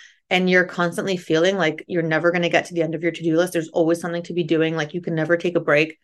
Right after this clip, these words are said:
that is a form of stress and that is a form of pressure.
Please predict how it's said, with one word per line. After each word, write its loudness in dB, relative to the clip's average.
that 6
is 2
a -2
form -2
of -6
stress 0
and -6
that 0
is 2
a -6
form -6
of -8
pressure. -4